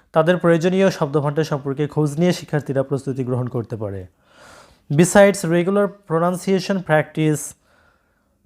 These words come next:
develops confidence in speaking the language more accurately." এছাড়াও নিয়মিত উচ্চারণ অনুশীলন আরও নির্ভুলভাবে ভাষা বলার, আহ, আত্মবিশ্বাস জু-, আহ, জুগিয়ে তোলে বা বৃদ্ধি করে। ডি নাম্বার,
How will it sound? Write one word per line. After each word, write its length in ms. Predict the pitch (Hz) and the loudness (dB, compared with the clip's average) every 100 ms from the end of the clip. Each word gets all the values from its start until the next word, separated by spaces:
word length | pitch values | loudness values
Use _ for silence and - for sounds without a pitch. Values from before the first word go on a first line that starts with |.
| 147 | -4
develops 560 | 131 180 170 160 135 - | 4 6 6 4 2 -6
confidence 440 | 151 143 147 139 135 | -8 -4 -2 -2 -4
in 60 | 139 | -6
speaking 600 | 135 - 175 170 196 185 | -6 -6 -8 -2 -2 2
the 80 | |
language 640 | 151 147 143 135 143 - 147 | 4 4 2 0 -2 -2 0
more 280 | 151 151 | 2 2
accurately." 680 | 143 - 143 127 120 - 104 92 _ _ _ _ _ _ - - | 0 -2 -4 -2 -6 -10 -14 -14 _ _ _ _ _ _ -20 -6
এছাড়াও 340 | - 165 202 208 | 0 4 6 6
নিয়মিত 400 | 190 180 175 175 | 6 2 0 0
উচ্চারণ 440 | 180 - 175 170 | 0 4 4 4
অনুশীলন 420 | 165 160 180 269 | 2 -2 -2 2
আরও 180 | 170 156 | 2 4
নির্ভুলভাবে 580 | 156 156 160 180 175 180 | 2 0 -2 -2 -2 -2
ভাষা 340 | 151 - - | -2 -2 -2
বলার, 440 | 160 147 143 139 113 | 0 2 2 2 -2
আহ, 960 | 107 _ - - _ _ 127 127 127 | -14 _ -20 -20 _ _ -4 -2 0
আত্মবিশ্বাস 840 | 139 - 156 147 - 147 127 - - _ _ 139 | 0 0 -2 -2 0 0 0 -4 -16 _ _ -6
জু-, 160 | 139 | -4
আহ, 360 | 139 151 143 139 | -4 -2 0 0
জুগিয়ে 340 | 123 131 123 | -2 -2 -2
তোলে 280 | 123 131 175 | -4 -2 0
বা 200 | 165 131 | 2 -2
বৃদ্ধি 360 | 117 127 123 120 | 0 -6 -6 -10
করে। 260 | 113 95 87 _ _ _ _ _ _ _ _ _ _ _ _ _ _ _ _ _ - | -10 -12 -18 _ _ _ _ _ _ _ _ _ _ _ _ _ _ _ _ _ -12
ডি 220 | 135 165 | 0 2
নাম্বার, 380 | 165 147 135 170 | 4 2 0 0